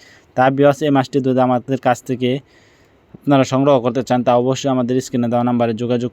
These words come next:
করবেন, পরামর্শ করে। এটা, এটির সাইজ হচ্ছে পুরা দেড় থেকে দুই ইঞ্চি সাইজের হাইব্রিড মাগুর মাছের পোনা। এটি ছোট সাইজের হাইব্রিড মাগুর মাছের পোনা, যাদের প্রয়োজন এটি নতুন বছরের নতুন পোনা, আপনারা আমাদের কাছ থেকে স্ক্রিনে দেওয়া নাম্বারে যোগাযোগ করে পরামর্শ করে এই মাছটি আমাদের কাছ থেকে ভালো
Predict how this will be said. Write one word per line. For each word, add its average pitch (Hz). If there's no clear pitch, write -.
করবেন, 117
পরামর্শ 120
করে। 123
এটা, 120
এটির 127
সাইজ 135
হচ্ছে 143
পুরা 143
দেড় 135
থেকে 135
দুই 139
ইঞ্চি 123
সাইজের 127
হাইব্রিড 113
মাগুর 110
মাছের 107
পোনা। 98
এটি 127
ছোট 143
সাইজের 135
হাইব্রিড 127
মাগুর 131
মাছের 127
পোনা, 120
যাদের 113
প্রয়োজন 123
এটি 117
নতুন 135
বছরের 117
নতুন 139
পোনা, 107
আপনারা 139
আমাদের 131
কাছ 139
থেকে 135
স্ক্রিনে 131
দেওয়া 131
নাম্বারে 127
যোগাযোগ 131
করে 143
পরামর্শ 135
করে 127
এই 120
মাছটি 120
আমাদের 120
কাছ 123
থেকে 135
ভালো 139